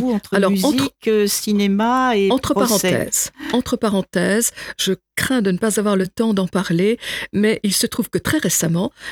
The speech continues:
Speaker 1: nous avons vu, euh, deux films qui concernent un procès. Tout se passe comme si le procès, je viens d'en parler,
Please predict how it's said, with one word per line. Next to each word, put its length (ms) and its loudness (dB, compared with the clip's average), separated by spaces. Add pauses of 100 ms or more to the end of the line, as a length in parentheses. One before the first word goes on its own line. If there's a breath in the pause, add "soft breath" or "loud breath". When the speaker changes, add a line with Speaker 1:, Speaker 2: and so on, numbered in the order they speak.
Speaker 1:
nous 200 0
avons 380 0 (580)
vu, 320 0 (160)
euh, 80 0
deux 220 0
films 520 0 (360 loud breath)
qui 100 -2
concernent 400 0
un 60 0
procès. 580 -4
Tout 100 0
se 100 -4
passe 240 -2
comme 180 0
si 340 -2 (480 soft breath)
le 120 2
procès, 500 -2
je 80 -2
viens 100 0
d'en 100 0
parler, 340 -2